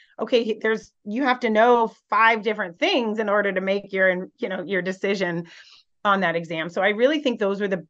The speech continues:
biggest differences. It, I still went through Campbell. I def-, this time around, I had a digital copy of the book. And I actually think one difference, once I was able to pause and kind of reflect a little,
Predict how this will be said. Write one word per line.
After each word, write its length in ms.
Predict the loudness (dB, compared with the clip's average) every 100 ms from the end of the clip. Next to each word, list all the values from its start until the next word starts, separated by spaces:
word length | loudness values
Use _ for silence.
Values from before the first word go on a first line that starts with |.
| _
biggest 380 | 0 0 -4 -4
differences. 640 | -4 -2 -4 0 2 2
It, 140 | 2 -2
I 220 | 0 0
still 640 | -2 -6 0 4 6 6 2 -10 _ _ _
went 160 | -2 0
through 120 | 0
Campbell. 640 | 2 2 2 2 4 2 0 -12 _ _ _ 0
I 300 | 2 4 0
def-, 380 | 2 2 2 0
this 200 | -2 -2
time 180 | -2 2
around, 240 | 4 4
I 40 | 2
had 160 | 0
a 60 | -2
digital 400 | -6 -8 -6 -4
copy 340 | 0 0 -2
of 80 | -4
the 100 | 0
book. 340 | 2 2 0 -20 _ _ _ _ _ _ -6
And 140 | 0
I 80 | 2
actually 340 | 2 0 0 -2
think 240 | -2 -4
one 260 | -2 -2 2
difference, 580 | 0 0 -2 -4 _ _ -12 -4
once 300 | 0 2 4
I 80 |
was 120 | 4 6
able 200 | 4 2
to 80 |
pause 400 | 0 2 4 4
and 80 | 0
kind 140 | -4 -4
of 60 |
reflect 380 | -4 0 0 0
a 60 | 0
little, 300 | 2 2